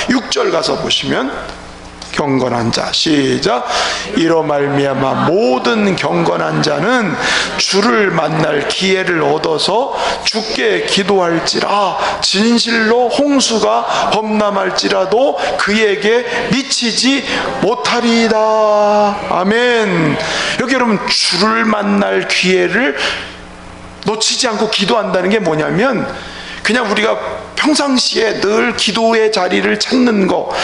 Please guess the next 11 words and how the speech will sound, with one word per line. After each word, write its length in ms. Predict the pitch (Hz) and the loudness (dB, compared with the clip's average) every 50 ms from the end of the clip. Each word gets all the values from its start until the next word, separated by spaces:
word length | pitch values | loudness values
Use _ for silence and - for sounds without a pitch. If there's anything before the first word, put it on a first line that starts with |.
| - - - - | -4 -4 -6 -4
하나님을 800 | - - 254 262 247 247 233 233 226 220 220 220 214 214 214 214 | -2 0 0 0 0 0 2 2 2 2 2 2 2 0 0 -2
찾-, 180 | - - - 415 | -4 -2 -2 0
어, 400 | 320 302 - 320 - 220 214 220 202 | 0 0 0 0 0 0 0 0 0
향해서 580 | - - 247 233 220 208 196 - 214 214 202 - - - - - | -2 -2 0 0 0 0 0 0 0 0 0 -2 -2 -4 -4 -2
기도할 920 | - - 226 175 226 208 208 202 196 196 320 - 202 196 165 170 214 226 | -2 -2 -2 0 2 2 2 2 2 2 2 0 0 0 0 0 -2 -2
수 160 | - - - 262 | -2 0 0 2
있는 360 | 226 208 208 214 226 220 202 | 2 4 4 4 4 2 2
것과 1500 | 214 214 - - - - - - - - - - - - - - - - - - - - - - 247 233 254 202 185 185 | 0 -2 -2 -4 -6 -4 -4 -6 -6 -8 -12 -14 -16 -18 -18 -16 -16 -16 -16 -16 -18 -8 -2 0 2 2 2 2 0 0
동시에 540 | 185 196 214 214 202 - - 175 180 185 190 | 0 2 2 2 2 0 0 0 2 2 2
이게 140 | 190 185 202 | 2 0 0
뭐냐면 600 | 175 151 147 151 147 147 180 240 254 208 156 | 0 0 0 0 0 0 0 0 0 0 -2